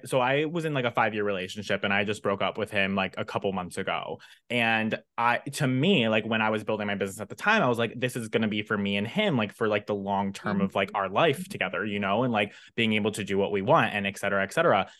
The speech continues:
Speaker 1: Now that I'm single and, like, I, and I'm going through, like, my whole, like, this whole personal development journey of, like, really just under-,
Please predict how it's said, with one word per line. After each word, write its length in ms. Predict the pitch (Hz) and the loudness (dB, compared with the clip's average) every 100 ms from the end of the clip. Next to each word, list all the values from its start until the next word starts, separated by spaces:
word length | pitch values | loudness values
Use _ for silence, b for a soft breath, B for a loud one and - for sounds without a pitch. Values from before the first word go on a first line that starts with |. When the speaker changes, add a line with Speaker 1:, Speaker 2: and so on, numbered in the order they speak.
| B | B
Speaker 1:
Now 640 | 123 135 202 226 107 104 101 | -2 2 4 4 4 2 2
that 180 | 123 117 | 2 4
I'm 200 | 113 107 | 2 0
single 680 | - 127 147 104 95 98 - | -4 -2 0 0 2 0 0
and, 160 | 107 | -2
like, 320 | 101 101 98 - | 0 0 0 -6
I, 260 | 107 107 107 - | 0 0 0 -2
and 140 | 117 | 0
I'm 200 | 104 101 | 0 0
going 320 | 113 107 101 | 0 0 -2
through, 180 | 107 104 | 0 2
like, 180 | 101 98 | 2 0
my 80 | 101 | -4
whole, 320 | - 113 - | 0 -2 0
like, 200 | 120 98 | -2 -2
this 120 | 107 | -6
whole 220 | - 113 | -2 -2
personal 520 | 104 - 113 104 104 98 | -2 -4 -4 -2 -4 -2
development 500 | 101 101 85 101 104 | 0 2 0 -4 -2
journey 320 | 107 107 107 | 0 0 0
of, 120 | 101 | 0
like, 220 | 104 101 B B | 0 -2 B B
really 280 | 113 131 135 | 2 6 6
just 220 | 117 110 - _ _ - | 4 -2 -6 _ _ 0
under-, 240 | 127 | 2